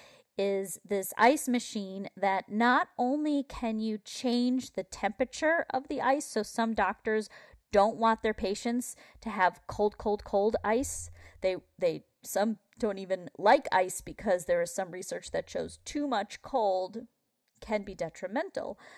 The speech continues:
So this machine not only allows the surgeon to pre-program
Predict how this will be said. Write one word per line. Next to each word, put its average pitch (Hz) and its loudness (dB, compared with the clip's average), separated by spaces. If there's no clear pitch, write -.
So 220 6
this 320 2
machine 214 -4
not 254 6
only 269 2
allows 214 2
the 196 -4
surgeon 277 2
to 240 -4
pre-program 247 0